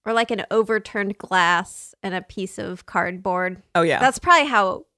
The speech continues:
Speaker 1: spider cops do it. Like, put them
Speaker 2: Yeah.
Speaker 1: under a piece of glass and put, like, newspaper, stiff, stiff paper under it,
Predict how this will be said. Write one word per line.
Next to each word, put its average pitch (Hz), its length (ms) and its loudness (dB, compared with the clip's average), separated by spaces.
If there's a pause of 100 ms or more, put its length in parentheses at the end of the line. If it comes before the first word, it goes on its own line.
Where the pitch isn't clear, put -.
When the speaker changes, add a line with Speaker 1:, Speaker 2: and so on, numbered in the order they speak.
(180)
Speaker 1:
spider 196 340 2
cops - 340 -10
do 190 160 -6
it. - 180 -8
Like, - 200 -6 (160)
put - 80 -2
them 147 220 0
Speaker 2:
Yeah. 180 60 0
Speaker 1:
under 185 200 -2
a 185 60 -4
piece - 260 -8
of - 40 -20
glass 202 460 4
and 202 100 -8
put, - 160 -6
like, 185 240 -4 (320)
newspaper, 202 880 -2
stiff, 190 300 -6 (400)
stiff - 380 -2
paper 233 340 0
under 220 260 2
it, 247 140 -2